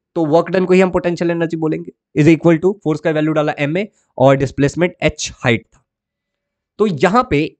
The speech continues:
ए जो है ये क्या है, एक्सेलरेशन है, लेकिन हमारे केस में ए क्यों आ रहा है,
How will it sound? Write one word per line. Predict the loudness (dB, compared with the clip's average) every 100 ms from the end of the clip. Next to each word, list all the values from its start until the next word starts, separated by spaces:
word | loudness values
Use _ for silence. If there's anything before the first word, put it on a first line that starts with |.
| 2
ए | 4
जो | 4 0
है | 0 -10 -8
ये | -4
क्या | -2 -2
है, | -2 -6 _ _ _ _ -6
एक्सेलरेशन | -2 2 4 2 0 -4
है, | -6 -12 _ _ -4
लेकिन | 0 0 -2 -10 -10 _ _ -8
हमारे | 0 2 2
केस | 0 -2 0
में | -2 -4 -2
ए | -2
क्यों | 0 2 2
आ |
रहा | 2
है, | 0